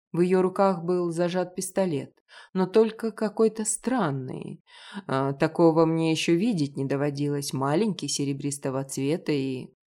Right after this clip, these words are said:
Решила меня усыпить, когда стало понятно назначение этого прибора. Злость накатывала волнами, словно изнутри её что-то подавляло. Удивительно, что второй я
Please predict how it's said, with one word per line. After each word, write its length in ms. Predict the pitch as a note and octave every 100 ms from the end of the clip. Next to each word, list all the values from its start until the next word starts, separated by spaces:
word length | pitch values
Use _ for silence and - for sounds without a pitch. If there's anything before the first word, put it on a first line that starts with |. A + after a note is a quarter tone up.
| _ _ -
Решила 720 | E3+ G3 G#3+ - A#3 A#3 A3+
меня 380 | A3 A3 A3 A3
усыпить, 1080 | G#3+ - A3+ - A#3 G3 C3+ A#2 - - - _ _ _ _
когда 280 | - D3+ D3
стало 340 | C#3+ - D3+ D3
понятно 520 | E3 E3+ C#3 - C3+
назначение 680 | C#3 C3+ E3 E3 A#2 A#2 A#2+
этого 220 | B2 B2+
прибора. 640 | C3+ C#3+ C3+ A2 A2 C#3+ - _ _ _ - _ -
Злость 760 | C3+ C#3+ D#3 D#3+ D3+ C#3+ -
накатывала 640 | C#3+ C#3+ D3 C#3+ C#3+ D3 D3
волнами, 680 | D#3 D#3+ C#3 C3 C3 B2 - - -
словно 480 | - G3+ F#3 F3+ F#3
изнутри 560 | F3 F#3+ F#3 F#3+ G#3 F#3
её 160 | F3
что-то 320 | E3 - F#3+ F#3
подавляло. 920 | G3 F#3+ F#3+ F#3+ E3+ C#3+ C#3 D3 - _ - -
Удивительно, 840 | - D3 E3+ F#3 B3 - C#3 C3 C#3
что 200 | - C#3
второй 500 | - C3 E3 C#4+ C4
я 340 | D#3+ C3